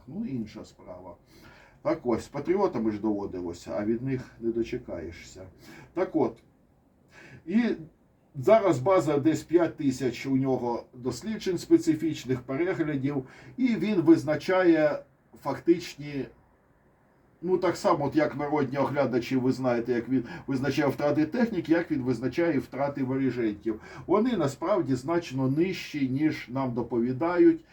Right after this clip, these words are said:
Я вам пояснював, чому я оцінював офіційну статистику, тому що вона вказує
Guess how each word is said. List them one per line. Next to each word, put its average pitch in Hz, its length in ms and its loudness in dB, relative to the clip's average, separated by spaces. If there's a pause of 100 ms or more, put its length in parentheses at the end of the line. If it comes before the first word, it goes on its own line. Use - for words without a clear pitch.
(160)
Я 180 160 2
вам 139 200 0
пояснював, 123 600 -2
чому 120 300 -2
я 117 100 2
оцінював 113 480 2
офіційну 117 520 -4
статистику, 135 640 -8
тому 139 240 -8
що 131 100 -8
вона 123 380 -2 (960)
вказує 131 800 2